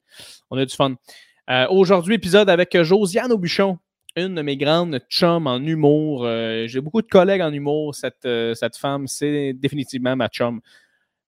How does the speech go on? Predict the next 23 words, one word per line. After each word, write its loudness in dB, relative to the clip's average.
Épisode 4
énorme. 0
En -4
passant, 0
là, -2
je -6
tiens 0
à 0
le -2
dire, 0
c'est -4
crissement -2
drôle 2
et 0
c'est -2
vraiment -2
profond. 2
Euh, -2
on -4
a -4
une -6
discussion, -6
euh, -2